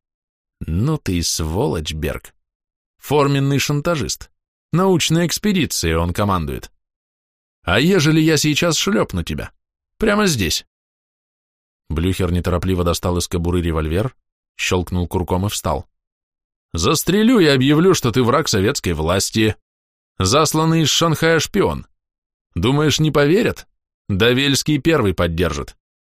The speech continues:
А ежели не стану рук марать, а сдам в госполитохрану, как ты думаешь, кому больше веры будет? Трижды орденоносцу, герою Перекопа, военному министру Д В Р или какому-то иностранцу?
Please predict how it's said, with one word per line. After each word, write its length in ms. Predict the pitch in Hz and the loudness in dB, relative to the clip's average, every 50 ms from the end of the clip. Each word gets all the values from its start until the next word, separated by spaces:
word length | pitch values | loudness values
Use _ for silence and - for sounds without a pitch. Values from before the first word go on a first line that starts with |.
| _ _ _ _ _ _ _ _ _ _ _ _ _ _ _ _ _ _ _ _ | _ _ _ _ _ _ _ _ _ _ _ _ _ _ _ _ _ _ _ _
А 180 | _ 87 90 110 | _ -2 0 2
ежели 400 | 131 151 175 170 139 151 147 147 | 2 2 2 2 2 2 2 2
не 160 | 143 143 143 | 2 2 0
стану 340 | - - - 147 147 147 147 | 0 0 0 0 2 2 2
рук 200 | 151 151 - - | 2 2 0 0
марать, 320 | 139 139 135 139 135 - | 0 2 2 2 2 2
а 80 | 139 135 | 0 0
сдам 280 | 120 117 139 139 135 123 | 2 0 0 0 0 0
в 60 | 110 | 2
госполитохрану, 880 | 113 143 127 - - 135 139 143 - 170 - - 101 87 80 78 90 | 2 0 0 2 0 0 0 2 0 -2 -2 0 -2 -2 -2 -2 -2
как 220 | 107 - 196 156 - | -2 -4 -4 -4 -4
ты 80 | 95 | -4
думаешь, 320 | 82 80 76 78 82 - - | -4 -4 -4 -4 -4 -4 -2
кому 240 | - 214 233 247 185 | 0 0 0 2 2
больше 320 | 107 90 82 - - 90 | 0 0 0 0 -2 -2
веры 240 | 82 87 85 85 82 | 0 0 0 0 0
будет? 380 | 80 82 78 73 - - - _ _ _ _ _ _ _ _ _ _ _ _ | -2 -2 -4 -6 -8 -10 -20 _ _ _ _ _ _ _ _ _ _ _ _
Трижды 400 | 98 107 139 151 135 123 143 143 | 0 2 2 2 4 4 4 4
орденоносцу, 880 | 139 135 135 139 139 139 147 175 202 180 - - - - - 67 - _ _ _ _ _ | 4 4 2 2 2 2 2 2 2 0 -2 -4 -8 -10 -10 -10 -12 _ _ _ _ _
герою 440 | 87 78 104 120 135 147 156 131 | -4 0 2 4 4 4 4 4
Перекопа, 640 | - 139 135 139 127 - 202 208 - - 80 71 - _ _ _ _ _ | 2 2 2 2 2 2 2 0 2 -2 -6 -6 -6 _ _ _ _ _
военному 540 | - 78 98 113 131 143 147 147 143 143 143 | -2 0 2 2 2 2 2 2 2 2 2
министру 420 | 143 139 143 147 - - 143 147 135 | 2 2 2 0 0 0 0 2 4
Д 120 | 139 135 | 4 4
В 60 | 127 | 4
Р 240 | 127 131 147 175 190 | 4 4 6 6 4
или 140 | 196 196 190 | 4 4 4
какому-то 500 | 196 185 - 180 175 175 175 170 175 170 | 2 2 2 2 2 2 2 2 2 2
иностранцу? 720 | 175 175 175 - - - 113 92 80 71 - - 65 - | 2 2 0 -2 -2 -2 -2 -2 -2 -4 -6 -8 -10 -10